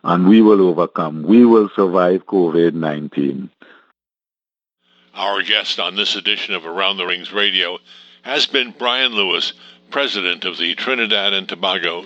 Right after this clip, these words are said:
Speaker 2: National Olympic Committee. He spoke with us by phone from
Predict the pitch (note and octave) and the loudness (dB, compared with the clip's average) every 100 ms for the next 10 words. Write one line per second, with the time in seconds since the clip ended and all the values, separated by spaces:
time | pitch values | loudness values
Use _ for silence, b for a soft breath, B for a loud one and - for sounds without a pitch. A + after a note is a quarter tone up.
0 | - G2 F#2 - F2+ F2 F2 G2 F#2 F#2 | -10 -4 -4 -4 -10 -14 -12 -6 -6 -6
1 | F2 G2+ G#2 E2 - _ b b b b | -8 -4 -2 -4 -10 _ b b b b
2 | b G2+ - G#2 G2 G#2 A2 G#2 F#2 - | b -8 -6 -4 -4 -2 -2 -2 -4 -2
3 | F#2 F2+ - G2+ G2+ F#2+ - F#2+ F#2 | -4 -4 -4 -4 -4 -6 -6 -6 -6